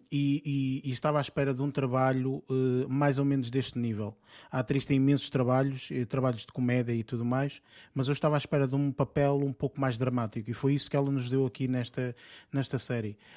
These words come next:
A atriz, estou a falar da Amy Schumer, e o, o último trabalho dela é o Life and Beth. E este foi, sem sombra de dúvida, uma das séries que eu vi este ano que mais mexeu comigo e que realmente é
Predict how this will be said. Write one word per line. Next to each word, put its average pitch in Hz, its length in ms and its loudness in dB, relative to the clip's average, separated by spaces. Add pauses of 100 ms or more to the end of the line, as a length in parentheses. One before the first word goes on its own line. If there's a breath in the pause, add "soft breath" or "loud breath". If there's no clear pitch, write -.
(120)
A 135 100 4
atriz, 143 280 2
estou 143 160 4
a 123 40 2
falar 123 340 2
da 117 100 0
Amy 127 220 2
Schumer, 156 420 4 (380 soft breath)
e 139 120 2
o, 131 60 2 (140)
o 135 40 2
último 135 300 0
trabalho 127 360 0
dela 127 500 0
é 127 140 -4
o 117 300 -6
Life 131 480 -4 (160)
and 123 140 0
Beth. 107 400 -4 (420 soft breath)
E 135 160 2
este - 380 0
foi, 135 360 0
sem 139 200 -2
sombra 127 340 0
de 113 60 -4
dúvida, 123 260 2
uma 127 160 2
das 117 200 -4
séries 123 260 -2
que - 140 -4
eu 123 40 2
vi 120 260 -2
este 123 280 -4
ano 120 220 -2 (100)
que 123 160 -4
mais 120 560 -2
mexeu 117 340 -4
comigo 120 600 0 (500 loud breath)
e 131 100 0
que - 200 -4
realmente 123 640 0
é 117 300 -4